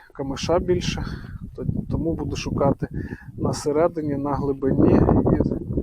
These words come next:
рудру зараз буду, не спішачи, проводити невеликими потяжками. Не буду її бити.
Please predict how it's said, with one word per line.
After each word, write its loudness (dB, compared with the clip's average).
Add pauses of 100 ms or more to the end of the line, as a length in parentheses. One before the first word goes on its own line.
(1300)
рудру 6
зараз 6
буду, 0 (520)
не -4
спішачи, -8
проводити -6 (920)
невеликими -6
потяжками. -8 (340)
Не 0
буду -2
її -6
бити. -4